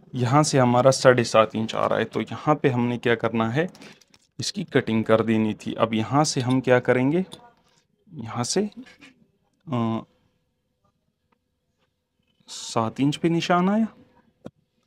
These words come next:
सात इंच पे निशान लगने के बाद, जैसे कि आपने वो पिछले वाला निशान देखा, तो यहाँ से आपने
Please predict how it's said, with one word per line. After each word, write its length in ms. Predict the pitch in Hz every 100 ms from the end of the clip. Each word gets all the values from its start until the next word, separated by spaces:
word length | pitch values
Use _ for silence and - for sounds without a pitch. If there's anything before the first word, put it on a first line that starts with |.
| _ _ _ _ _ _
सात 320 | - 120 113 123
इंच 140 | 127
पे 140 | -
निशान 360 | 175 160 165 151
लगने 320 | 127 117 110
के 120 | 98 98
बाद, 280 | 85 87 - - _ _ _ _ _ _ _ _ _ _
जैसे 300 | 123 139 -
कि 120 | 139 127
आपने 300 | 123 135 131
वो 120 | 117
पिछले 360 | - 127 - 123
वाला 220 | 120 117
निशान 400 | 113 - 135 139
देखा, 280 | 151 156 208 - - - _
तो 100 | 127
यहाँ 340 | 120 110 151 175
से 180 | - 123
आपने 420 | 120 120 156